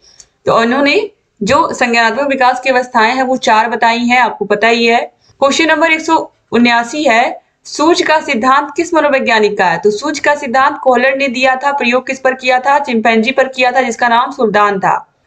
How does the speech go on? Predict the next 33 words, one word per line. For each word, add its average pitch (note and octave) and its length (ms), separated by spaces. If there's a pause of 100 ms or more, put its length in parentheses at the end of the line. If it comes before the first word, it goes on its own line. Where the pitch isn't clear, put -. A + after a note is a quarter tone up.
(140)
क्वेश्चन E4+ 300
नंबर E4+ 260
एक D#4+ 100
सौ E4 100
अस्सी D4 340
है, D4 120
किसका D4 380
कथन C#4 300
है D4 100
वंशानुक्रम B3 680
माता A#3+ 240
पिता C4 300
से C#4+ 320 (160)
संतानों B3 460
को D4 140
प्राप्त B3 380
होने C4 180
वाले B3 240
गुण A3 280
हैं? F3 160
तो G3 80
ये B3+ 180
प्रश्न D4+ 360
बहुत, B3 420
बहुत C#4 300
important A#3+ 480
है। C#4 80
तो C4+ 120
ये C4+ 140
रूथ B3+ 320
बेंडिट A#3+ 380
का, C4+ 180
अ, G#3 360